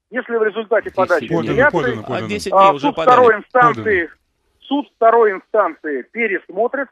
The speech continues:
Speaker 1: данное решение и примет какое-то иное.
Speaker 3: А почему это
Speaker 1: В
Speaker 3: у нас
Speaker 1: этом
Speaker 3: такой
Speaker 1: случае
Speaker 3: уникальный случай?
Speaker 1: решение суда первой
Speaker 2: Или
Speaker 1: инстанции
Speaker 2: нет.
Speaker 1: будет отменено.
Speaker 2: Или
Speaker 1: И
Speaker 2: не
Speaker 1: по
Speaker 2: примет, да?
Speaker 1: существующей практике, по существующей практике суд второй инстанции вернёт суд первой инстанции, суд для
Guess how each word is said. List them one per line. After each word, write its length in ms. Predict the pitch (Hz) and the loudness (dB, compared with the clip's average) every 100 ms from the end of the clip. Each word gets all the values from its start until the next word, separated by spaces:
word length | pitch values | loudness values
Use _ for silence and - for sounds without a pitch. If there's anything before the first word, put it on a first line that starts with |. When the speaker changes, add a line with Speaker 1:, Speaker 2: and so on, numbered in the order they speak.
| _ | _
Speaker 1:
данное 340 | 240 240 233 226 | 0 0 -2 -8
решение 460 | 220 - 233 214 | -8 -6 -6 -6
и 20 | 202 | -10
примет 300 | 262 269 233 | -8 -8 -8
какое-то 440 | - 220 208 180 | -8 -4 -2 -2
иное. 300 | 151 123 104 - | -4 -8 -12 -16
Speaker 3:
А 80 | 117 | -20
почему 220 | - 180 160 | -14 -10 0
это 60 | |
Speaker 1:
В 40 | 226 | 0
Speaker 3:
у 20 | |
нас 80 | 262 | 2
Speaker 1:
этом 100 | - | -2
Speaker 3:
такой 240 | 147 156 | -2 -4
Speaker 1:
случае 260 | 143 139 139 | -4 -2 -4
Speaker 3:
уникальный 200 | 120 120 | -4 -8
случай? 320 | - - 240 | -10 -6 -4
Speaker 1:
решение 460 | 240 285 269 233 196 | -4 -2 -2 -2 -6
суда 540 | - 208 220 185 131 _ | -8 2 4 4 2 _
первой 300 | 220 196 190 | 0 0 -2
Speaker 2:
Или 80 | 190 | -4
Speaker 1:
инстанции 300 | - 190 139 | -2 -2 -2
Speaker 2:
нет. 100 | 165 | -8
Speaker 1:
будет 180 | 202 226 | -6 -4
отменено. 640 | 220 269 202 180 135 170 - _ _ - 226 _ | -4 -4 -8 -6 -6 -6 -10 _ _ -20 _ _
Speaker 2:
Или 220 | 95 98 | -8 -8
Speaker 1:
И 20 | 123 | -6
Speaker 2:
не 240 | 233 - | -6 2
Speaker 1:
по 80 | 240 | 4
Speaker 2:
примет, 180 | 226 185 | 6 4
да? 60 | - | -4
Speaker 1:
существующей 400 | - 220 233 - | -10 -10 -10 -6
практике, 640 | 233 269 277 202 - 131 _ _ _ _ _ _ _ | 0 0 0 -10 -18 -18 _ _ _ _ _ _ _
по 120 | - 208 | -4 -4
существующей 720 | 233 240 220 233 220 185 190 | -6 -12 -12 -8 -8 -8 -8
практике 600 | 190 220 254 - - - | 0 2 2 -4 -20 -18
суд 180 | - 208 | -14 -10
второй 300 | - 196 190 | -2 0 0
инстанции 500 | 180 - 269 269 208 | -4 -2 -2 -2 -4
вернёт 480 | 196 214 208 208 160 _ _ _ _ _ - | 0 0 0 0 -2 _ _ _ _ _ -12
суд 260 | - 214 - | -8 -8 -6
первой 320 | 254 262 220 | -2 0 -2
инстанции, 500 | - 208 165 - 147 | -2 -2 -2 -4 -10
суд 180 | 220 202 | -10 0
для 220 | 196 | 2